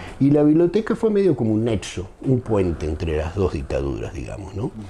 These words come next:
Speaker 1: Este, a través de ellas llegaba cantidad de material anticomunista que se repartía, por ejemplo, entre los funcionarios de la Biblioteca Nacional.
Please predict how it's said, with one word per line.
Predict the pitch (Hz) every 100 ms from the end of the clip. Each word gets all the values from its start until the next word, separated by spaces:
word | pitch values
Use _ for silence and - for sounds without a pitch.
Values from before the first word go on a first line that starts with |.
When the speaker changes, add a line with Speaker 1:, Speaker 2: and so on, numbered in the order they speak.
| 101 92 - -
Speaker 1:
Este, | 107 95 - - 95 95 -
a | 101
través | 113 110 107
de | 98
ellas | 104 113 160 -
llegaba | - 90 95 98 92
cantidad | 87 80 87 82 92 104
de | 87
material | 76 73 76 76 85
anticomunista | 76 73 71 65 80 151 175 -
que | -
se | - 71
repartía, | 73 - 80 117 80
por | 73
ejemplo, | - 120 87
entre | 76 76
los | 71
funcionarios | 78 76 82 87 80
de | 71
la | 73
Biblioteca | 71 71 80 78
Nacional. | 67 - 147 165